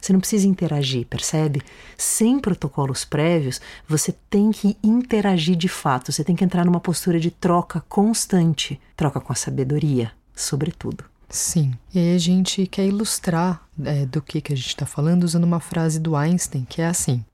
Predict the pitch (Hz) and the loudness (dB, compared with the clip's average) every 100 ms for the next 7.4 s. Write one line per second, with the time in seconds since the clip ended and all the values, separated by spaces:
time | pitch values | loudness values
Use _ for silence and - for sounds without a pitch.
0 | _ - 208 233 - 220 196 170 190 240 | _ 0 2 2 2 2 4 4 4 2
1 | 254 262 226 196 180 156 147 143 143 143 | 2 2 4 2 2 0 0 0 0 -2
2 | 147 - - - 165 160 165 180 185 175 | -4 -6 -6 0 2 4 4 2 0 0
3 | 196 - - 147 131 131 - _ - 127 | -2 -4 0 0 0 -4 -10 _ -16 0
4 | 165 208 - 220 202 190 185 - 147 139 | 2 2 0 -2 0 0 0 0 0 0
5 | 151 _ _ 165 160 151 160 196 202 202 | -4 _ _ 0 0 0 0 2 2 0
6 | 180 165 - - 208 247 254 - 220 180 | -2 -4 -4 -2 2 2 0 -2 0 2
7 | 151 156 - 175 | 2 0 -2 -6